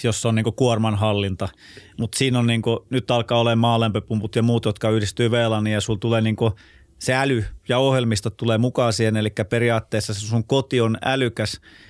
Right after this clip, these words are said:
Et tavallaan sun ei tarvi, niinku, mennä ostamaan isompaa sulakekokoa välttämättä, vaan sä hallitset sitä sun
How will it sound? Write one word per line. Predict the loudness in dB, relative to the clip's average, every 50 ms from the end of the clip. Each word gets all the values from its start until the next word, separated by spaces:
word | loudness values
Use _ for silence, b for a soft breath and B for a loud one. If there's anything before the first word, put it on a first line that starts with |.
| B B B
Et | -6 -6 -6 -10 _ _ _ _ _ _
tavallaan | -2 2 2 4 4 2 2 2
sun | 0 0
ei | 0 0
tarvi, | 0 0 0 0 0
niinku, | 2 2 0 0 0
mennä | 2 2 2 2
ostamaan | 2 2 0 0 0 0 2 2 2 2
isompaa | 2 2 0 0 2 2 2
sulakekokoa | 2 2 2 2 2 0 -2 -4 -4 -4 -4 -2 -2 0 0 0
välttämättä, | 0 0 -2 -2 -4 -4 -2 -2 -2 -4 -4 -4 -4 -4 B B B B B B B B B -12 -6 -2
vaan | 0 0 2
sä | 2 0
hallitset | 2 2 2 2 2 2 0 -2 -4 -6 -6 -6
sitä | -6 -4 -2 -2
sun | 0 0 0 0 -2